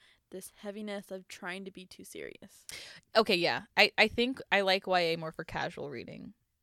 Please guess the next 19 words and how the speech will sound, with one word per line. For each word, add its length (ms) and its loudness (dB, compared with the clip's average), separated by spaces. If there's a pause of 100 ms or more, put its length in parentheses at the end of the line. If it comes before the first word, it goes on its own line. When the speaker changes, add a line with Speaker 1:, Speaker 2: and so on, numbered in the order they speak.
(220)
Speaker 2:
I 100 4
do 260 -6
feel 260 -2
like 420 0 (100)
I 140 -2
don't 260 -2
think 140 -6
I've 100 -2
had 160 -4
a 80 -2
Y 160 0
A 300 -2
that 180 -6
hits 300 -8
me 100 -10
as 120 -12
hard 360 -6
as, 180 -10
like, 360 -6